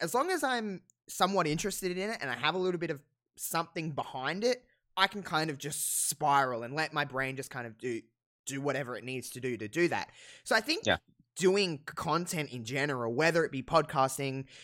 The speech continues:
Speaker 1: Twitch streaming, whatever I'm doing, I, I work best when I'm creatively stimulated. And I think,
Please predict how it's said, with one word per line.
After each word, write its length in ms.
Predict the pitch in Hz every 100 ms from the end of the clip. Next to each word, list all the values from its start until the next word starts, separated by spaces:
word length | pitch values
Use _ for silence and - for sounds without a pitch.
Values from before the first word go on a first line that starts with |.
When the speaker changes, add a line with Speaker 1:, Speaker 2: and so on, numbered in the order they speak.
| - _ _ -
Speaker 1:
Twitch 260 | - 175 -
streaming, 560 | - 151 151 151 143
whatever 320 | 170 220 262 277
I'm 140 | 156
doing, 480 | 151 175 135 113 107 - - - _
I, 540 | 156 151 151 151 151 - _ _ _ _
I 320 | 180 190 202
work 360 | 180 165 156 -
best 260 | 143 139 143
when 140 | 131
I'm 300 | 127 127 123 _ _ _ _ -
creatively 720 | - 175 170 170 170 123 127
stimulated. 720 | - 143 127 117 98 90 95
And 100 | 104
I 80 | 117
think, 260 | 143 226